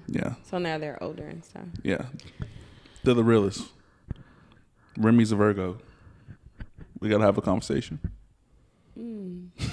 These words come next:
Speaker 2: <laughs> So he got in trouble the last podcast, so I'm guessing <clears throat>
Speaker 1: I didn't get in trouble.
Speaker 2: She,
Speaker 1: I just
Speaker 2: she likes you unfriendly?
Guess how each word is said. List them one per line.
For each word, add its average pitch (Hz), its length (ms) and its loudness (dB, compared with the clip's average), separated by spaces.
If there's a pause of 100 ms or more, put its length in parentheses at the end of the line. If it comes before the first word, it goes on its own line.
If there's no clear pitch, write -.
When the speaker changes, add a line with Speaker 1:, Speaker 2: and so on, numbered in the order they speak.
(380)
Speaker 2:
<laughs> - 400 -4 (1080)
So 226 220 4
he 339 220 0
got 294 200 4
in 190 140 -2
trouble 208 340 6
the 170 120 4
last 180 420 6
podcast, 156 640 2
so - 80 0
I'm 165 220 2
guessing 185 500 2 (100)
<clears throat> 196 640 -6 (2000)
Speaker 1:
I - 60 6
didn't 302 140 6
get 208 80 6
in 113 100 6
trouble. 98 340 0
Speaker 2:
She, 110 220 0
Speaker 1:
I 123 80 2
just 113 500 -2
Speaker 2:
she 226 160 -2
likes 190 320 -2
you 202 120 -4
unfriendly? 190 840 -8